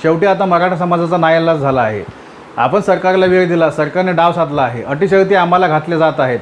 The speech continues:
पण शर्तीच्या बाहेर जाऊन सरकार काम करत आहे, त्यामुळे निर्णायक भूमिकेवर येणं ही सरकारची जबाबदारी आहे," असंही मनोज जारंगे पाटील म्हणाले. आणखी पुढे बोलताना मनोज जारंगे पाटील म्हणाले की, "आपला हा विषय लोकसभेत नाही, आपला हा विषय विधानसभेत आहे. आपल्या राज्य पातळीवरचा हा विषय आहे.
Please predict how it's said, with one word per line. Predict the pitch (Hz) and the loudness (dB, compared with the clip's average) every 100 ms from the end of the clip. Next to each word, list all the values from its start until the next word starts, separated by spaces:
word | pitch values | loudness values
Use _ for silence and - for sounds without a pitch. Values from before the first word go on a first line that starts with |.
| - | -4
पण | 180 180 | -2 0
शर्तीच्या | 170 170 185 | -2 0 0
बाहेर | 165 156 170 | 2 0 0
जाऊन | 185 | -2
सरकार | 165 151 170 | -2 -2 -4
काम | 165 160 160 | -2 0 0
करत | 151 147 135 | -2 -2 -2
आहे, | 117 101 | -4 -6
त्यामुळे | - 143 160 196 190 | -4 0 0 0 -2
निर्णायक | 185 190 185 | 0 0 0
भूमिकेवर | 165 180 180 185 175 | 0 0 2 2 2
येणं | 170 170 | 2 2
ही | 160 175 | 2 2
सरकारची | 170 147 180 170 | 0 0 -2 0
जबाबदारी | 160 160 156 165 160 | 0 0 0 0 0
आहे," | 151 151 | 0 0
असंही | 143 185 | 0 0
मनोज | 175 175 | 0 0
जारंगे | 156 156 160 | 0 0 0
पाटील | 160 147 143 | -2 -2 -2
म्हणाले. | 131 113 104 92 - - | -4 -4 -6 -10 -14 -4
आणखी | 131 170 | -2 0
पुढे | 202 202 202 | 2 2 2
बोलताना | 196 180 196 | 0 -2 -2
मनोज | 185 185 | -2 -2
जारंगे | 175 180 190 | 0 0 0
पाटील | 185 170 180 | -2 -2 -2
म्हणाले | 180 170 170 | -2 0 0
की, | 156 170 | 0 2
"आपला | 160 151 180 | 2 2 0
हा | 170 | 2
विषय | 190 175 185 | 2 0 0
लोकसभेत | 170 170 180 175 - | 0 0 -2 -2 -2
नाही, | 160 135 110 | -2 -2 0
आपला | 139 185 190 | -2 0 2
हा | 185 | 2
विषय | 190 185 190 | 0 0 0
विधानसभेत | 165 185 175 175 160 | 2 0 -2 -2 0
आहे. | 135 131 - - - | -2 -4 -8 -16 -4
आपल्या | 135 175 202 185 | -2 0 0 0
राज्य | 160 160 | 0 -2
पातळीवरचा | 190 175 190 196 190 190 185 | 0 0 2 2 0 0 0
हा | 185 | 2
विषय | 165 165 | 0 2
आहे. | 160 135 120 | 0 0 -4